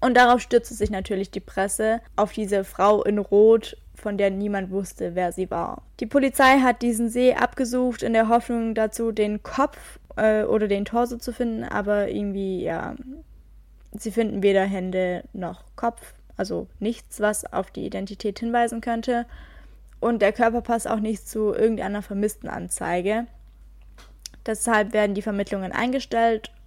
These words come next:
und, ja, gelten halt als unsolved case. So, ein Jahr später, Ende September neunzehnhundertfünfunddreißig,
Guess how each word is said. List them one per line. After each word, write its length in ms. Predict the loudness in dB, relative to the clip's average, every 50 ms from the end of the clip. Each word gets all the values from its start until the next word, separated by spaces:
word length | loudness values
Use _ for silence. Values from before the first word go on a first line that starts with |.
| -20 -20 -20 -18 -10 -8
und, 520 | -6 -6 -6 -6 -8 -10 -12 -14 -12 -6
ja, 360 | -2 0 0 0 0 -2 -6 -10 -14 -14 -16 -18 -18
gelten 480 | -18 -10 -4 -2 0 0 0 -2 -4 -2
halt 280 | -2 -2 -2 -4 -8 -16 -10 -6
als 320 | -4 -2 -2 -4 -6 -8 -10 -8 -8
unsolved 640 | -6 -6 -6 -8 -10 -10 -10 -10 -10 -12 -18 -20 -18
case. 600 | -12 -10 -8 -8 -8 -10 -10 -12 -12 -12 -14 -18 -20 -20 -12 -4
So, 300 | 0 0 0 0 -2 -8 -18 -20 -20 -20 -20 -20 -10 -4
ein 200 | -2 0 0 2
Jahr 120 | 2 0
später, 540 | 0 0 0 0 0 2 2 2 2 2 0 -2
Ende 440 | -4 -4 -2 0 0 2 2 0 0
September 500 | 0 -2 -4 -2 -4 -4 -4 -2 -4 -4
neunzehnhundertfünfunddreißig, 1400 | -4 -4 -6 -6 -6 -4 -4 -4 -4 -2 0 -2 -2 -2 -4 -8 -6 -4 -4 -2 -2 -2 0 0 0 0 -2 -10